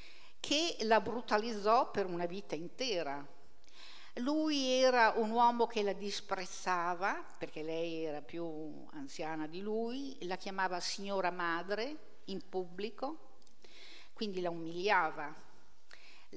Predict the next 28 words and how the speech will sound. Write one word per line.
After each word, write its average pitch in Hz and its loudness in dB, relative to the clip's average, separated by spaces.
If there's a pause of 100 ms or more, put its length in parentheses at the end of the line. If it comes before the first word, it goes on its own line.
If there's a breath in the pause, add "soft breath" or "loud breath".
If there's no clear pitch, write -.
(200)
Lei 190 4
ne, 160 0
eh, - -6
lo 185 -4
scrive, 277 -2
ci 180 -6
sono 208 0
lettere 202 -2
sue 247 0
in 180 -2
cui 220 -4
scrive 226 0
al 190 2
fratello 196 2
di 180 -4
queste 202 0
umiliazioni 185 -2
che 185 -4
Francesco 190 -6
Maria 180 -2
della 170 0
Rovere 170 -2
le 160 -4
impone, 165 -4
ma 214 -2
non 170 -2
era 175 0
l'unica, 170 -4